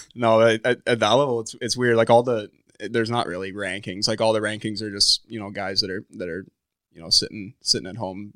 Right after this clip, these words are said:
you know, doing their, their blogs or whatever. So I didn't really know, but, uh, I was, I was definitely supposed to go higher, but, you know, for whatever reason, it, it is what it is, happens. But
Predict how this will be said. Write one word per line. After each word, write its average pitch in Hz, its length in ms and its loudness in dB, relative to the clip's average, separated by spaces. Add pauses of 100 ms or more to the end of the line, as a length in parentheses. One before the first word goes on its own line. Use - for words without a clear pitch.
you 110 100 -12
know, 95 160 -12 (220)
doing 101 220 -8
their, 98 260 -8 (640)
their 110 140 2
blogs 101 420 2
or 104 80 -4
whatever. 98 360 -8
So 101 240 2
I 98 140 2
didn't 110 180 2
really 104 220 0
know, 110 320 2
but, 110 260 -4 (140)
uh, 123 40 -2
I 104 240 0
was, 104 400 -2
I 110 80 -2
was 107 120 -8
definitely 101 480 -8
supposed - 360 -6
to 107 60 -10
go 95 360 -6
higher, 101 360 -6
but, 95 280 -12
you 85 180 -20
know, 80 160 -18
for 107 140 -10
whatever 90 340 -10
reason, 92 320 -8
it, 85 100 -14 (120)
it 110 120 -8
is 98 160 -8
what 95 100 -8
it 95 60 -8
is, 101 180 0
happens. 104 480 -12
But - 140 -10